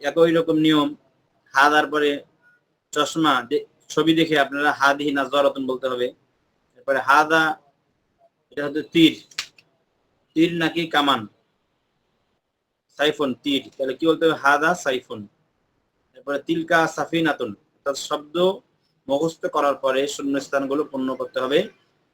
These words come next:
চুয়ান্ন নম্বর পৃষ্ঠায়। এরপরে চুয়ান্ন নম্বর পৃষ্ঠায় নিচের দিকে আসি, মিল আকাতুন, একটি চামচ, কুবুন, একটি গ্লাস।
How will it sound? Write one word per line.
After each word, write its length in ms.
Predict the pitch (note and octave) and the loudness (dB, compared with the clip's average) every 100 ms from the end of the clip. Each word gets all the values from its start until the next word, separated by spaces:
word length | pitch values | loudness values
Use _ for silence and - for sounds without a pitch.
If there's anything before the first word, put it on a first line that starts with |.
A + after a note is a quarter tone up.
| _ - | _ -2
চুয়ান্ন 240 | D3 D3 C#3+ | 2 2 2
নম্বর 260 | C#3 C#3+ | 2 2
পৃষ্ঠায়। 540 | C#3+ C3+ - - A2+ G2 _ _ _ _ _ _ _ _ _ _ - | 0 -4 -6 -8 -6 -6 _ _ _ _ _ _ _ _ _ _ -10
এরপরে 340 | D3 D#3+ E3 E3 | -4 4 6 6
চুয়ান্ন 300 | D#3+ D#3+ E3 | 4 2 2
নম্বর 240 | E3 E3 | 2 0
পৃষ্ঠায় 340 | D#3+ D#3+ - C#3+ | 0 -2 0 0
নিচের 200 | D3+ E3 | 0 -2
দিকে 200 | D#3+ D#3+ D3+ | -2 0 2
আসি, 260 | C#3 C#3 C3 D#3 - | 0 -2 -4 -6 -6
মিল 220 | C3 D3+ D3+ | -2 0 2
আকাতুন, 520 | B2+ C#3+ C#3+ C#3 D3 B2+ | 2 0 0 0 0 -2
একটি 240 | C3 - | -6 -8
চামচ, 400 | C3 C3 B2+ A2+ - - _ _ _ _ - | -2 0 0 -4 -10 -20 _ _ _ _ 0
কুবুন, 300 | E3 E3 D3+ | 2 2 0
একটি 220 | C#3 C#3 | 0 -6
গ্লাস। 300 | C#3 B2+ A#2+ | -2 -2 -4